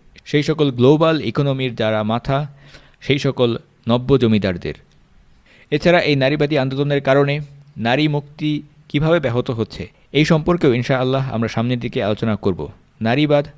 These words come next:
নারীদেরকে অসুখী করেছে, এই বিষয়টি স্টাডির মাধ্যমে উঠে এসেছে। নারীবাদের কারণে নারী মুক্তি দূরে থাকুক, নারীদের জীবনযাত্রা সহজ হওয়া দূরে থাকুক, বরং পুরুষেরাও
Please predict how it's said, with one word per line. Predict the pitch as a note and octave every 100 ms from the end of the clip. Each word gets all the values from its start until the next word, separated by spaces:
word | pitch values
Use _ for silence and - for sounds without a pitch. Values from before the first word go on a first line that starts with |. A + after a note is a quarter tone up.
| _
নারীদেরকে | A2 A2 C3 C3 B2+ B2+ B2 -
অসুখী | C3 C3+ E3 F#3
করেছে, | D#3+ A#2+ G#2+ - - - _ _ _
এই | A2+
বিষয়টি | B2 B2+ C#3 C#3
স্টাডির | C3 - B2 C3 C#3
মাধ্যমে | A#2+ G#2+ B2 B2+ B2+ C3+ _ -
উঠে | A2+ A2+
এসেছে। | - F#2+ - D#2 _ _ -
নারীবাদের | B2+ E3 F3 E3
কারণে | D#3 D#3 D#3
নারী | C3+ C3 D#3
মুক্তি | D3+ D3+ D#3
দূরে | C3 C3
থাকুক, | C#3+ C#3+ C#3+ C#3 - -
নারীদের | A2+ C3+ C#3
জীবনযাত্রা | B2+ B2+ B2+ B2 B2+
সহজ | A#2 A#2 B2 B2
হওয়া | B2
দূরে | A2+ A#2+
থাকুক, | A#2+ A#2 B2+ B2
বরং | A2 A2 A2 -
পুরুষেরাও | C#3+ E3+ D#3+ C3 F#2